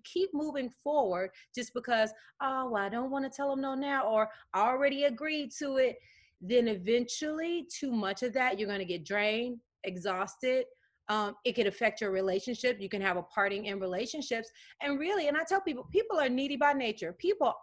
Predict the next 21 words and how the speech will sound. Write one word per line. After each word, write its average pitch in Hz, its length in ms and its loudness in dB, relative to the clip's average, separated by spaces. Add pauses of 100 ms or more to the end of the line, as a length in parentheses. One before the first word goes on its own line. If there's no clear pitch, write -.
(140)
always 285 480 6
gonna 226 240 2
need 226 360 -2
something, 214 640 -4 (200)
but 220 100 2
it 302 180 0
is 254 100 -2
up 220 260 0
to 220 60 -4
you 202 600 -2 (240)
to 220 80 -6
set 202 260 0
a 190 60 -2
healthy 185 360 -4
boundary 196 340 0
to 208 140 -8
how 233 220 -4
much 208 220 -2
you 214 80 -8
can 180 240 -6
give. 240 500 2